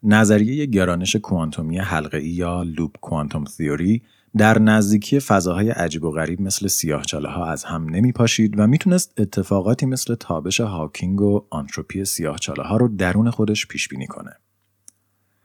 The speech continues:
به نظر می‌رسید با وجود نظریهٔ گرانش کوانتومی حلقه‌ای،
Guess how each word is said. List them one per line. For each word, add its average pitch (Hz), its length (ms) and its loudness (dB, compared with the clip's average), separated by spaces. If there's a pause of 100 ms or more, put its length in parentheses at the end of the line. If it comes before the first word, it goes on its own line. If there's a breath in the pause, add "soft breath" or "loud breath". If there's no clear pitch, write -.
(440)
به 95 160 4
نظر 110 260 6
می‌رسید 123 520 0
با 90 160 4
وجود 87 340 0
نظریهٔ 87 680 2
گرانش 82 560 -2
کوانتومی 78 680 -4
حلقه‌ای، 90 800 -2